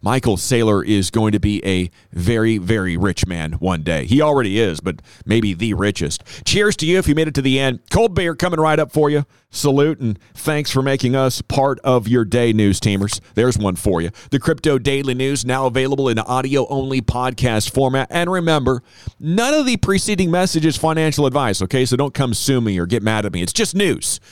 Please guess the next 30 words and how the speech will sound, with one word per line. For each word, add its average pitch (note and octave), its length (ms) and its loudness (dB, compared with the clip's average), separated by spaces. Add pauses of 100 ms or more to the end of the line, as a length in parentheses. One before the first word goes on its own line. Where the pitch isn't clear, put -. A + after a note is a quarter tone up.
(200)
News C3+ 400 2
you C3 100 4
can A2 200 -2
use, F2+ 400 -2
all F#2+ 120 0
right? G#2 220 0
Until C#3+ 320 0
tomorrow, C3+ 420 2
for - 380 -4
the C3+ 100 0
G C3+ 200 2
D C#3+ 120 0
Crypto C3+ 440 0
News C#3+ 300 0
team C3 260 -4
covering G3+ 680 -2
the D3+ 220 0
world E3 260 2
of D3 140 0
crypto, E3 360 0
one D3+ 360 -2
Satoshi D3+ 680 0
at D3 60 2
a C#3 60 2
time, D3+ 420 0 (500)
I'm B2+ 160 -2
Gavin A#2+ 320 0
Dawson. G2+ 440 0 (200)
At F#2+ 200 0
ease. E2 320 -2